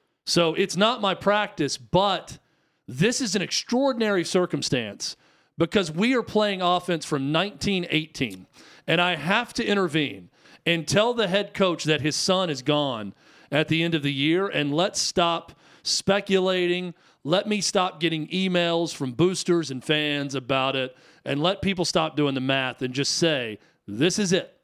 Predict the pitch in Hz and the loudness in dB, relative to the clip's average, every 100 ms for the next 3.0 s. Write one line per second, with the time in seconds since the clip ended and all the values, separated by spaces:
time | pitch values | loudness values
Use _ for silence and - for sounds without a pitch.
0 | _ _ _ - 110 160 202 185 196 185 | _ _ _ -6 0 2 2 2 0 -2
1 | 165 180 185 185 175 170 180 190 185 _ | 0 2 2 2 2 2 2 0 -4 _
2 | _ _ _ - 131 156 185 202 - | _ _ _ -4 2 4 4 0 -6